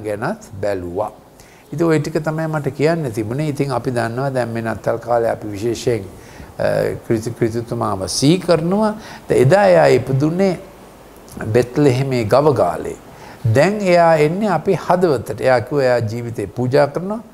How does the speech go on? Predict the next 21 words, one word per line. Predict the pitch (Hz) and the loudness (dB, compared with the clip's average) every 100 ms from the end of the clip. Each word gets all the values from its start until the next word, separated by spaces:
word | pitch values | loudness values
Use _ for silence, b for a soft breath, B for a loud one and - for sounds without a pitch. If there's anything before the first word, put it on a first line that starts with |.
| - - - - - - | -20 -20 -20 -20 -20 -8
ඊට | 127 127 | -6 -2
පස්සේ | 139 131 139 | -2 -2 0
එයා | 127 | 0
අපේ | 110 117 | 0 -4
හදවතට | 95 123 165 170 139 104 | -4 -2 -2 -2 -4 -8
ඇවිල්ලා, | 95 101 107 147 - B B B B | -8 -6 -4 -6 -8 B B B B
අ, | - | -4
ජීවත් | 113 104 123 107 - | -2 0 2 0 -2
වෙනවා. | 110 127 131 | -6 -4 -4
ඒක | 123 120 | -6 -6
තමයි | - 117 151 160 | -6 -6 -6 -6
මේ | 139 113 | -8 -10
එතුමාගේ | 110 123 120 123 165 160 - | -8 -6 -4 -4 -4 -6 -6
බ-, | 113 110 107 | -4 -4 -6
සම්පූර්ණ | - 123 123 165 165 156 | 0 0 0 -6 -8 -4
කතාව. | 123 - 120 - - - 110 | -6 -2 -4 -4 -14 -4 -2
අවුරුදු | 123 131 127 | 0 -2 -6
තිස් | 117 135 | -8 -10
තුනක් | - 180 165 - | -8 -6 -4 -4
වූ | 131 113 | -8 -4
කල | - 151 | 2 2